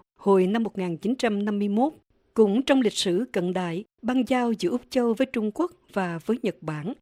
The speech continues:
cũng trải qua nhiều giai đoạn và vai trò khác nhau. Trong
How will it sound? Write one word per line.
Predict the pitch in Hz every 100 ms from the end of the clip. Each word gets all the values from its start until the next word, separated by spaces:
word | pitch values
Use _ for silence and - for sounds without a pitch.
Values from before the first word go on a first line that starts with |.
| _ -
cũng | 254
trải | 220 233
qua | 277
nhiều | 262 196 175
giai | 165 247
đoạn | 190 170 160 185
và | 180
vai | 165 226
trò | 226 175 151
khác | - 254 247
nhau. | 226 208 - _ _ _
Trong | -